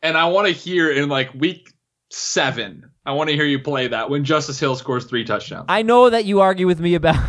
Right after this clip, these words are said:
Speaker 2: <laughs> about, uh, Duke Johnson and his durability in college.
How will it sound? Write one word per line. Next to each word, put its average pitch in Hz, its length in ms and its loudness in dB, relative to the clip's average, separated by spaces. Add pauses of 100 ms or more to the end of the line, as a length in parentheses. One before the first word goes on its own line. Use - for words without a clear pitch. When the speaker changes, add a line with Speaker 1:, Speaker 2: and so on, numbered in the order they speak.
(320)
Speaker 2:
<laughs> 156 520 -8
about, 175 560 4
uh, 147 720 4
Duke 156 260 0
Johnson 165 520 0
and 143 120 0
his 139 160 0
durability 117 760 -2 (600)
in 143 140 0
college. 117 760 -4